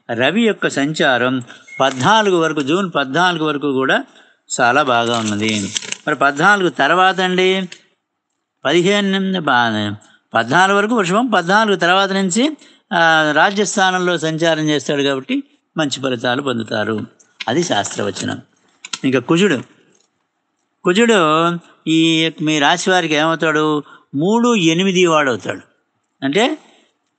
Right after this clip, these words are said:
విక్రమస్థానాధిపతి, తర్వాత అష్టమాధిపతి, ఈ రెండు, ఈ రెండు స్థానాలు ఆయనవే. ఇప్పుడు ఎక్కడ సంచారం చేస్తున్నాడు? కర్కాటక రాశిలో సంచారం చేస్తూ ఉన్నాడు.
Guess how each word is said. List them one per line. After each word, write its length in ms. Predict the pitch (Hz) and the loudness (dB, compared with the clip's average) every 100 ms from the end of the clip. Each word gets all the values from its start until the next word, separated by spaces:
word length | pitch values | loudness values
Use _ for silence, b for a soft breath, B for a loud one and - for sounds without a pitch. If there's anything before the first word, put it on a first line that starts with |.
| _ | _
విక్రమస్థానాధిపతి, 1200 | 123 123 180 190 170 190 190 196 190 196 220 339 339 _ _ _ _ _ _ _ _ | -6 -2 0 0 0 2 4 4 2 -2 -2 -4 -6 _ _ _ _ _ _ _ _
తర్వాత 560 | 180 180 185 185 240 294 _ _ - | -2 2 2 2 0 -2 _ _ -4
అష్టమాధిపతి, 920 | 123 120 - 180 170 151 123 113 107 - _ _ _ _ - | -4 -2 -2 2 2 2 -2 -4 -6 -8 _ _ _ _ -2
ఈ 100 | 143 | -2
రెండు, 380 | 127 160 165 160 | 0 -2 -2 -2
ఈ 180 | 151 | 0
రెండు 200 | 139 165 | 0 -2
స్థానాలు 520 | 165 - 147 143 143 208 | -4 0 0 2 0 0
ఆయనవే. 440 | 135 110 107 110 _ _ _ _ _ _ - | 0 -2 -4 -6 _ _ _ _ _ _ -6
ఇప్పుడు 180 | 208 175 | 0 0
ఎక్కడ 180 | 170 | 0
సంచారం 460 | 185 196 185 190 180 | 0 0 2 0 2
చేస్తున్నాడు? 460 | 175 170 170 165 160 | -2 0 0 0 0
కర్కాటక 560 | 143 123 190 196 185 | -2 -2 -2 0 0
రాశిలో 360 | 175 170 156 156 | 0 0 0 -2
సంచారం 600 | 151 139 143 131 123 120 | -2 -4 -2 -2 -2 -2
చేస్తూ 340 | 113 - 190 | -4 -4 -6
ఉన్నాడు. 300 | 151 92 92 | -4 -6 -8